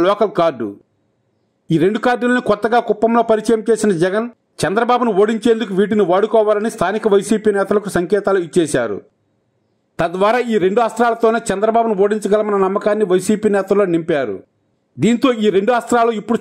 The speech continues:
చర్చనీయాంశంగా మారాయి. కుప్పంలో నిర్వహించిన బహిరంగ సభలో జగన్ బీసీ కార్డును బయటకు తీశారు. కుప్పంలో జనాభా పరంగా బీసీలు ఎక్కువగా ఉన్నారని, ఇది చంద్రబాబు నియోజకవర్గం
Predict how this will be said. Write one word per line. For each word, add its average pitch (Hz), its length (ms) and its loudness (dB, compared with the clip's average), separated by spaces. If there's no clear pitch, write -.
చర్చనీయాంశంగా 214 680 0
మారాయి. 147 440 -2
కుప్పంలో 254 440 2
నిర్వహించిన 240 500 0
బహిరంగ 220 260 0
సభలో 226 320 2
జగన్ 208 200 -2
బీసీ 208 320 0
కార్డును 214 460 0
బయటకు 190 320 -2
తీశారు. 131 380 0
కుప్పంలో 247 480 0
జనాభా 226 380 0
పరంగా 226 280 0
బీసీలు 214 340 0
ఎక్కువగా 226 320 2
ఉన్నారని, 208 440 -2
ఇది 190 180 0
చంద్రబాబు 220 360 -2
నియోజకవర్గం 214 580 0